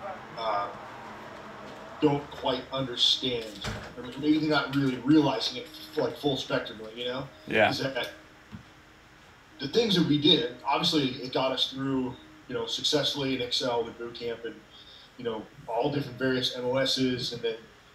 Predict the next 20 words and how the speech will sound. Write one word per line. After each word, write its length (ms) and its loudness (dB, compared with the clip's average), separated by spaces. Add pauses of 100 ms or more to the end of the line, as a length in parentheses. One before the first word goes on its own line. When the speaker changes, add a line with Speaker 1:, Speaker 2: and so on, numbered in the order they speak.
(280)
Speaker 1:
different 280 -2
types 260 2
of 80 -4
selections 540 0
or 80 -2
deployments 500 -2
and 20 -8
all 120 2
that 120 0
stuff. 380 0 (560)
But 100 2
it 140 2
doesn't 320 0
mean 160 6
that 80 4
it 100 2
was, 280 -2
you 60 4
know, 180 -2 (260)
optimal. 380 0